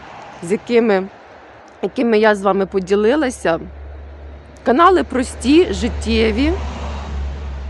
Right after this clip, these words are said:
без всяких ілюзій. Кому подобається, таки підписуйтесь та підтримуйте український контент, бо це дійсно дуже і дуже для нас важливо.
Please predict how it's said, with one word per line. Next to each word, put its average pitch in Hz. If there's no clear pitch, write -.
без 233
всяких -
ілюзій. 240
Кому 302
подобається, 262
таки 226
підписуйтесь 214
та 202
підтримуйте 220
український 180
контент, 160
бо 160
це 214
дійсно 202
дуже 220
і 170
дуже 190
для 160
нас 175
важливо. 190